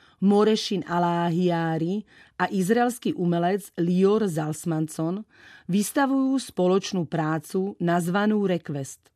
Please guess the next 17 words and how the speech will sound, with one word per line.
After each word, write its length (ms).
žiadosť. 720
Umelci 720
sa 240
po 240
prvýkrát 720
spolu 320
stretli 560
pred 160
dvomi 480
rokmi 400
online. 560
Dnes 480
sa 320
samozrejme 640
v 160
rámci 320
spolupráce 960